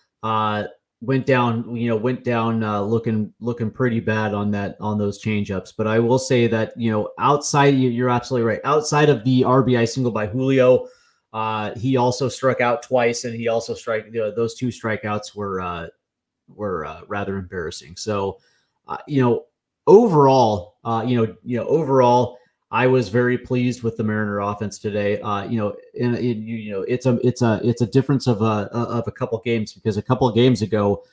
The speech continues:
uh, the top five, uh, in the order, uh, I think they were oh for fourteen in that, uh, second game of the Toronto series. That was, you know, that was definitely not gonna cut it today. Uh, you know, you have what, uh,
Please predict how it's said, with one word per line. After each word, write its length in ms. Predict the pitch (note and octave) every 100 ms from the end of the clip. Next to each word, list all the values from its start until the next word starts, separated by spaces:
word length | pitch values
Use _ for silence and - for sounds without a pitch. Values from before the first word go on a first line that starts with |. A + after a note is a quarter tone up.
| _ _ -
uh, 320 | G#2 G#2 F#2+
the 80 | G#2
top 340 | - D3 -
five, 540 | C3+ B2+ A#2+ A2 - - -
uh, 320 | G2+ F#2+ F#2 -
in 120 | A2+
the 140 | A2
order, 480 | A2+ A2+ F#2+ F#2+ F#2+ _ _ _
uh, 240 | G2 G2 F2
I 100 | G2+
think 200 | A#2+ A2+
they 80 | A2
were 320 | G#2 G2+ G2+ -
oh 160 | B2
for 160 | A2+ A2
fourteen 580 | - A#2 G2+ - A#2 G#2+
in 80 | G#2
that, 280 | G2+ F#2 -
uh, 160 | G#2
second 320 | F#2+ A2+ A2+
game 160 | G#2+ A2
of 60 | G#2
the 60 |
Toronto 360 | G#2+ A2 G#2 G#2
series. 480 | - A2 G#2 G2+ -
That 240 | G#2+ G2
was, 140 | G#2+ -
you 140 | A2
know, 60 | G#2
that 220 | A2 -
was 200 | A2 -
definitely 320 | A#2 A2 A#2
not 180 | G2+ G2+
gonna 160 | G2+
cut 180 | G2 G#2+
it 120 | G#2
today. 640 | - - - A#2 A#2+ A#2 A#2 _ _ _ _ -
Uh, 460 | G#2 G#2 G2+ G2 - _
you 120 | A#2+
know, 60 | G#2+
you 180 | G#2+ A2
have 280 | G#2+ G#2 -
what, 340 | G#2+ G2 -
uh, 380 | G2+ F#2+ F#2